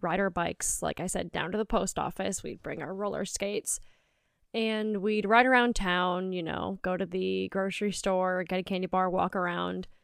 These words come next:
doing things you did. As I've said before, my mother would absolutely let us go by ourselves, and more often than not, I'd say about seventy-five percent of the time, my sister would become annoyed with me and leave me,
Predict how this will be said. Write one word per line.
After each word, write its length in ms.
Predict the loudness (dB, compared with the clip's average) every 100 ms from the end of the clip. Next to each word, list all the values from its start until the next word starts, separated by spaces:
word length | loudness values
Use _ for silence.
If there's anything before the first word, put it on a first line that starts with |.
| _ _ _ 0
doing 300 | 2 4 2
things 460 | 4 4 2 2
you 100 | 2
did. 380 | 4 4 4 -2 -12 _ _ _ _ _ 2
As 280 | 4 4
I've 220 | 2 0 0
said 200 | 0 2
before, 480 | 0 2 2 2
my 200 | -2 -2
mother 260 | 0 0 0
would 100 | -2
absolutely 840 | -2 -2 -4 0 2 4 2 0 0
let 160 | 2
us 120 | 0
go 140 | 0 0
by 160 | 2
ourselves, 580 | 0 -2 0 0 -2 -6 -6
and 460 | -4 -4 -4 -4 -6 _ _ _ 2
more 260 | 6 8
often 380 | 8 8 6 2
than 220 | 2 0
not, 260 | 0 0 0
I'd 200 | -2 -2
say 160 | 0 0
about 360 | 2 0 0 -2
seventy-five 920 | -2 -4 -4 -6 -4 -2 -2 -2 0
percent 280 | 0 2 0
of 100 | 0
the 60 | 0
time, 440 | 0 -2 -2 -4
my 280 | -2 -2 0
sister 420 | 0 0 0 2
would 160 | 4 2
become 220 | 0 -2
annoyed 420 | -4 -4 2 2
with 220 | 2 0 0
me 280 | 0 0 0
and 280 | 0 0 -2
leave 420 | -4 -2 -2 -2
me, 320 | -6 -6 -6